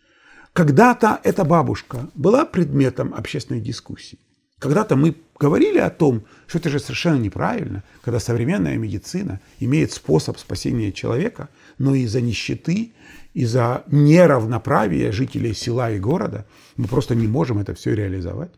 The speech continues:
Из-за отсутствия реальной страховой медицины абсолютное большинство жителей, э, нашей страны не может себе позволить адекватное лечение. Именно поэтому я не хочу вам сейчас рассказывать про лечение,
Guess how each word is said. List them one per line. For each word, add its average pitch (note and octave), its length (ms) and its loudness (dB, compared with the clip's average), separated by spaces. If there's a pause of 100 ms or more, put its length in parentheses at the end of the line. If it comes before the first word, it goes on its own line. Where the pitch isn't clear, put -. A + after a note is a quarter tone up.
(140)
Из-за A2+ 480 -2 (120)
отсутствия B2 680 0 (120)
реальной B2 560 4
страховой A#2 480 -4
медицины A2 580 -2 (280)
абсолютное B2+ 560 0
большинство A2+ 320 -6
жителей, G#2+ 520 -2 (260)
э, A#2 460 -6
нашей A#2 280 -6
страны B2+ 320 -4
не A#2 120 0
может A#2 300 -2
себе G#2+ 100 -6
позволить G#2+ 400 -6
адекватное - 520 -8
лечение. - 460 -10 (140)
Именно D#3 300 0
поэтому C#3+ 640 2 (320)
я B2+ 80 -4
не D3 100 0
хочу D3+ 300 -4
вам D3+ 180 0
сейчас D#3+ 480 -2
рассказывать D#3 840 -2
про B2 160 -4
лечение, G#2 540 -2